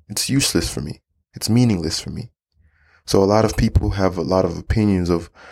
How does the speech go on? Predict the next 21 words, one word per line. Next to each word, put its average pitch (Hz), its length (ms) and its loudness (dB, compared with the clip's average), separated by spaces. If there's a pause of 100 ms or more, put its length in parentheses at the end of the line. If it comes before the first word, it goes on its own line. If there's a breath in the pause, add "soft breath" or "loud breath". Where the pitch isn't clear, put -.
(120)
how 98 160 0
people 101 240 -2
should 87 220 -2
live 120 500 -2 (180)
their 82 120 2
life, 98 440 -4 (680)
but 98 140 2
I 120 60 4
think 135 220 0
it's 120 120 -4
for 117 140 -2
the 113 80 -4
birds. 110 580 -2 (2500)
Okay, 107 180 -6
so - 160 0
that's 101 140 2
part 101 240 2
of 95 80 -2
our 92 80 2
vocabulary 87 600 0
list, 87 420 -4